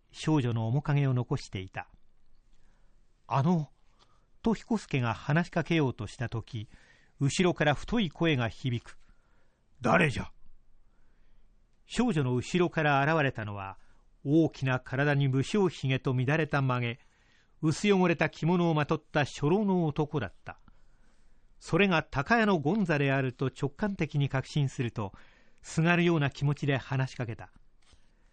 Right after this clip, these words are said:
「高屋の権座様とお見受けします。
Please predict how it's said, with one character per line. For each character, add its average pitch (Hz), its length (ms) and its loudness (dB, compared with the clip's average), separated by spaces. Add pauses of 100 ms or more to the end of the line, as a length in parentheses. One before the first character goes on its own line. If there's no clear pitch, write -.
(580)
「高 233 260 2
屋 240 80 4
の 220 120 2
権 196 300 0
座 214 80 2
様 180 240 2
と 165 300 -4
お 190 100 0
見 208 140 0
受 202 140 2
け - 20 2
し - 120 -6
ま 175 80 2
す。 - 160 -14